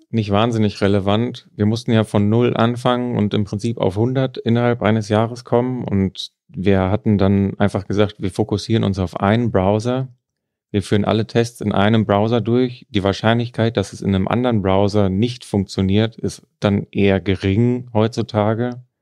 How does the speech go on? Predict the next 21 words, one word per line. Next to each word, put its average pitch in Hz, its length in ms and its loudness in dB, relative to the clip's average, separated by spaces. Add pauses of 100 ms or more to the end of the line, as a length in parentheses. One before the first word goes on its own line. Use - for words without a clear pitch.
(280)
Es - 80 -20
gibt - 140 -4
natürlich 117 400 0
noch 101 100 0
Abweichungen, 117 800 0
aber 92 220 2
es 92 100 -4
ist - 140 -8
nicht 107 180 -2
so, 101 240 2
dass, - 360 -6 (1160)
wenn's 123 600 -4
in, 113 460 0 (120)
in 98 140 -4
einem 107 180 4
Chromium-basierten 113 840 2
Browser 104 320 2
läuft, 104 340 2
dann 95 160 -2
wird's - 180 -6
auch 95 260 -2